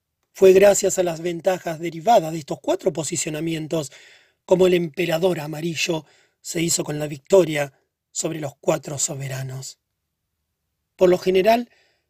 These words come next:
los ejércitos prefieren las posiciones elevadas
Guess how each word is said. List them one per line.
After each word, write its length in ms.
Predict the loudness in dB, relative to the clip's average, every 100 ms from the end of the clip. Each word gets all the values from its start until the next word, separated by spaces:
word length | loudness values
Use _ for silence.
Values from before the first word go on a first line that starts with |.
| _ _
los 220 | -8 -6
ejércitos 640 | -2 2 2 2 -4 -4 -6
prefieren 440 | -10 -4 -4 -4
las 100 | -8
posiciones 600 | -10 -8 -6 -4 -2 -2 -4
elevadas 640 | -4 6 6 6 0 -6